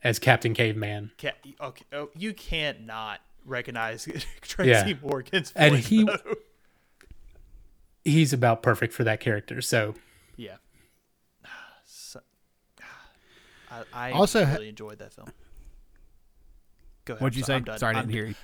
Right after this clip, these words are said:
Speaker 2: I was just saying I enjoyed Scoob a lot, like, a lot more than I
Speaker 1: Mm-hmm.
Speaker 2: thought I would.
Speaker 1: Me too.
Speaker 2: Continue, Griffin. I'm, I'm done.
Speaker 3: Um,
Speaker 2: I'm done
Speaker 3: I,
Speaker 2: talking about
Speaker 3: I have
Speaker 2: Scoob.
Speaker 3: some ba-,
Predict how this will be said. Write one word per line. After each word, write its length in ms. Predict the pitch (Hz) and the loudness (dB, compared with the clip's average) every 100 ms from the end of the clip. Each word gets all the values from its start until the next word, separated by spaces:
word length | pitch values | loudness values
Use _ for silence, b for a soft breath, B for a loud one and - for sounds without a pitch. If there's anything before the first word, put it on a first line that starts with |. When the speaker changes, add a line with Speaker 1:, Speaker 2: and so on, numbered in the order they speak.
| B | B
Speaker 2:
I 100 | 143 | -2
was 100 | 165 | -2
just 120 | 147 | -2
saying 180 | 147 131 | 0 0
I 160 | 123 127 | 0 -4
enjoyed 420 | 120 117 113 110 - | -4 -6 -6 -10 -12
Scoob 420 | - - 113 107 | -12 -8 -12 -10
a 100 | - | -12
lot, 280 | 107 107 101 | -10 -10 -10
like, 160 | 123 123 | -8 -6
a 40 | |
lot 260 | 131 131 - | -2 -2 -2
more 240 | 127 123 | -4 -4
than 100 | 131 123 | 0 2
I 120 | 117 | 2
Speaker 1:
Mm-hmm. 100 | 98 | 0
Speaker 2:
thought 180 | 117 110 | -2 -2
I 120 | 110 | -8
would. 260 | 104 107 - b b b b | -12 -14 -16 b b b b
Speaker 1:
Me 100 | 123 | -2
too. 280 | 113 117 92 - b b b - | 0 0 -2 -8 b b b -20
Speaker 2:
Continue, 400 | - 117 113 107 | -18 -14 -14 -16
Griffin. 260 | 104 - 110 - | -18 -20 -20 -20
I'm, 160 | - 107 | -16 -14
I'm 160 | 110 120 | -12 -12
done. 160 | 110 101 | -10 -2
Speaker 3:
Um, 60 | 135 131 | 0 2
Speaker 2:
I'm 60 | 120 | 0
done 120 | 131 | -4
Speaker 3:
I, 40 | |
Speaker 2:
talking 200 | 131 113 107 | -6 -12 -6
about 80 | 156 | 4
Speaker 3:
I 20 | |
have 180 | 165 175 | 6 6
Speaker 2:
Scoob. 40 | |
Speaker 3:
some 120 | 165 | 2
ba-, 200 | 135 131 | 0 -2